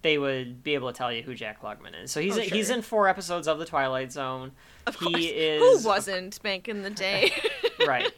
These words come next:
Speaker 1: He's in a bunch of different movies. I'm trying to find one that you would be like, "Oh, okay." And it's The Odd Couple. That's his most famous role.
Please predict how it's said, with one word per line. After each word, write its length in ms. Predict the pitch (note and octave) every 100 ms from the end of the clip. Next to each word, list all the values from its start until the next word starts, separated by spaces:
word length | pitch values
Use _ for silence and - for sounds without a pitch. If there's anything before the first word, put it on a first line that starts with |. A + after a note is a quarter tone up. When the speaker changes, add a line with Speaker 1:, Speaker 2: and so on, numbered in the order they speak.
| - C#4+ - - _ - - - - - -
Speaker 1:
He's 300 | - F#3+ E3+
in 360 | G3+ F#3+ F3 - -
a 160 | D3+
bunch 400 | C3+ C3 E3+ F#3+
of 60 | F3+
different 300 | F#3 F3 C#3+
movies. 340 | C#3 C#3 C#3
I'm 80 | C#3+
trying 240 | - G3
to 60 | F#3+
find 340 | - D#3 D3+
one 220 | C#3 C#3 C3+
that 420 | C3 B2+ B2 - _ _ _ _ _ _ _ _
you 440 | C#3 C3+ C#3+ E3+ F3+
would 260 | F3+ E3+
be 160 | F3 F3
like, 440 | E3+ E3 E3 - -
"Oh, 800 | D#3 E3+ F3 F3 F3 E3 D3+ C3+ C#3 D3
okay." 540 | D3 B2+ A#2 A2 A#2 - - -
And 200 | D#3+ D#3
it's 260 | D3+ D3 -
The 200 | E3 D#3+
Odd 260 | D3+ C#3+
Couple. 440 | B2 B2 - D#2 C#3 _ _
That's 220 | E3 F3+
his 240 | - A#2+ -
most 220 | D3 C#3
famous 420 | C#3+ B2+ G#2+ -
role. 280 | G2+ D#2 -